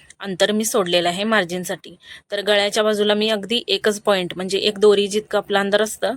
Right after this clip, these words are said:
तर तेवढं सोडलं, कारण हा already गोटचा ब्लाऊज आहे, त्यामुळे आपलं मार्जिन काही यामध्ये आत जाणार नाही आहे.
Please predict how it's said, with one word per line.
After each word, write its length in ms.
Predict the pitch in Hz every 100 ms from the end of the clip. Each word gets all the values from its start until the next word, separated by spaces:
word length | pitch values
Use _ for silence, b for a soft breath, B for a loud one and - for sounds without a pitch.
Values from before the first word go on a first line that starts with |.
| -
तर 80 | 185
तेवढं 300 | 202 185 196
सोडलं, 380 | 202 220 185 185
कारण 320 | 196 185 185
हा 200 | 190 214 - B B
already 400 | 208 202 196 208
गोटचा 400 | 208 208 170 220
ब्लाऊज 280 | 202 208 208
आहे, 240 | 226 202 247 B B B
त्यामुळे 280 | 208 196 196
आपलं 240 | 202 202 202
मार्जिन 380 | 202 170 185
काही 200 | 185 202
यामध्ये 320 | 208 185 185 208
आत 220 | 196 - _ 214
जाणार 320 | 214 190 175
नाही 220 | 170 165
आहे. 80 | 156